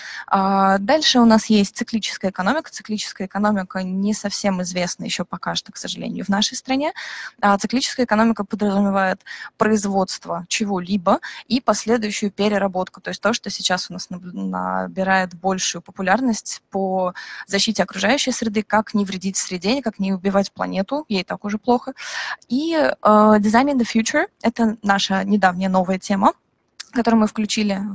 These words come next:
в перечень наших лекций. И это подразумевает, э, дизайн в широком смысле этого слова. То есть голландские дизайнеры известны своим инновационным подходом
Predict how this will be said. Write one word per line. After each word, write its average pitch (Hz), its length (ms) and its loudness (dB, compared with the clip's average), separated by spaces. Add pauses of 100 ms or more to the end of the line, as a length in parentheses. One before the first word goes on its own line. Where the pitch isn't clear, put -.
в 190 180 0
перечень 196 360 0
наших 196 360 0
лекций. - 400 -6 (420)
И 208 220 4
это - 260 2
подразумевает, 214 920 2 (140)
э, 202 280 6
дизайн 202 640 2
в - 80 -4
широком 185 400 0
смысле 190 380 -4
этого 196 220 -6
слова. 277 340 2
То - 80 -8
есть 185 100 -6
голландские 202 440 2
дизайнеры 190 460 -2
известны 185 340 -2
своим 202 260 2
инновационным 190 580 0
подходом 202 500 0